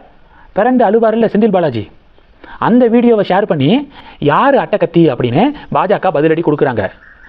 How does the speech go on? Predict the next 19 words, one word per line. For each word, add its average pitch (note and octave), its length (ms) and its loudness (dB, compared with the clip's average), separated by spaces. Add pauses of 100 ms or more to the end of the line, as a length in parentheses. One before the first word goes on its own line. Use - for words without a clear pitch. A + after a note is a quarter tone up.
(200)
அடுத்து, D#3+ 540 0 (420)
செந்தில் C4 260 0
பாலாஜி A3 420 0
கைது A#3+ 260 0
செய்யப்படும் G3 400 0
போது D3+ 500 0 (1000)
அவரு G#3 240 0
யூரின் C4+ 320 2
பாஸ் G3+ 220 -2
பண்ணிட்டாரு D#3+ 440 0
அப்படின்னு C#3 440 0 (800)
டி C#4+ 200 4
ஆர் A#3+ 160 2
பாலு E3+ 300 2
ஒரு G3 140 2
மேடையில G3 280 2
பேசியிருப்பாரு, D3+ 540 -2 (140)
ஒரு D#3 160 -2
பொதுக்கூட்டத்துல. D#3+ 540 -2